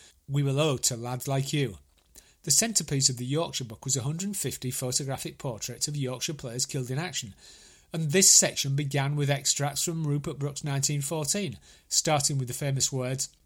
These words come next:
"If I should die, think only this of me, that there's some corner of a foreign field that is forever England." But the most self-consciously literary chapter was by R F U Secretary Roland Hill,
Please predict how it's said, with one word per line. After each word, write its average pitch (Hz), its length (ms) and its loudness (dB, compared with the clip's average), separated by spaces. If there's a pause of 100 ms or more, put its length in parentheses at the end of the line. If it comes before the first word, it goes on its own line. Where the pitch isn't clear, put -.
(260)
"If 143 120 2
I 160 120 4
should 160 260 2
die, 127 300 -2
think 135 340 -2
only 147 280 0
this 135 260 2
of 131 100 -4
me, 123 300 -2 (120)
that 147 240 -4
there's 160 220 6
some 180 160 4
corner 165 400 0
of 170 120 0
a 196 40 0
foreign 175 380 0
field 120 420 -2 (300)
that 127 160 0
is 131 100 2
forever 127 480 0
England." 120 440 -4 (760)
But 202 80 -2
the 214 60 -2
most 226 200 6
self-consciously 156 720 2
literary 170 440 2
chapter - 380 -2
was 180 140 0
by 139 280 -2
R 131 240 -4
F 147 160 -2
U 120 140 -4
Secretary 135 580 0
Roland 123 400 -4
Hill, 175 300 -2